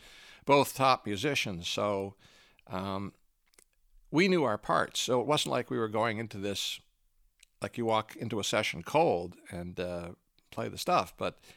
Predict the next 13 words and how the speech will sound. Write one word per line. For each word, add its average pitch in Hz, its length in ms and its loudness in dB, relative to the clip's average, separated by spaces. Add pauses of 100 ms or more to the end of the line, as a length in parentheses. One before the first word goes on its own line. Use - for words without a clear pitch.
(120)
they 180 200 2
were 110 180 0
kind 92 240 -2
of 90 60 -6
walking 92 360 -6
in 90 120 -10
cold, 98 300 -6
and 101 100 -6
they 143 80 -4
did 110 140 -4
an - 200 -14
amazing 110 400 -4
job. 92 440 -2